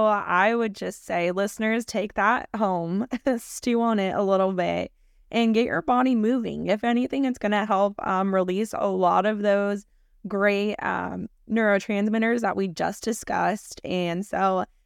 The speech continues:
any kind of mood booster is a good one, <laughs> I think. Um, so we just hit science really hard on the head there.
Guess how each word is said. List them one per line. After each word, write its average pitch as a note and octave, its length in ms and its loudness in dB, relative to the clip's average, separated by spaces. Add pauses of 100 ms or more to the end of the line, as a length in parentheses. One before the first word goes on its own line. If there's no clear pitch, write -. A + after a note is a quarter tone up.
(100)
any C4 240 2
kind C4+ 140 2
of C4 80 4
mood B3 220 4
booster G#3+ 460 2
is G#3 80 0
a G3+ 60 0
good G#3 180 2
one, F#3 280 -2 (100)
<laughs> - 60 -2
I G#3+ 180 -2 (140)
think. A3 640 -6 (580)
Um, A3 300 4
so A#3+ 200 0
we B3 160 0
just C4+ 180 2
hit A#3 380 -2
science A3+ 760 0
really G#3+ 340 2
hard G3+ 300 4
on F#3+ 120 0
the F3+ 80 -2
head G3 340 0
there. F3+ 380 -2